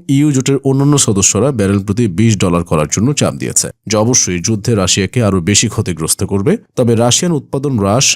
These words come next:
বৈশ্বিক জ্বালানির বর্ধমান দাম এবং সরবরাহে বিশৃঙ্খলা বিশ্বব্যাপী অস্থিরতা ডেকে আনবে। বিষয়টি ইইউ নীতি নির্ধারকরা বেশ অস্বস্তিতে ফেলে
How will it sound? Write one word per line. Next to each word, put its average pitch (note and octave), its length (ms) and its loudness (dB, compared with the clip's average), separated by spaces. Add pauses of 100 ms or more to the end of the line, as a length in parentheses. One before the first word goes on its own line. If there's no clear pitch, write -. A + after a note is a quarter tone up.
(200)
বৈশ্বিক C#3 400 2
জ্বালানির G#2+ 400 2
বর্ধমান F#2 480 0
দাম E2 200 0 (240)
এবং C3 260 0
সরবরাহে D3 560 0
বিশৃঙ্খলা B2+ 540 0
বিশ্বব্যাপী G#2 480 0
অস্থিরতা F2 500 -2
ডেকে C#2+ 240 -6
আনবে। C2 240 -6 (200)
বিষয়টি C3 420 0 (200)
ইইউ C#3+ 240 4
নীতি B2 260 2
নির্ধারকরা G#2+ 500 2 (120)
বেশ F2 140 2 (120)
অস্বস্তিতে G2+ 540 -2
ফেলে G#2+ 240 0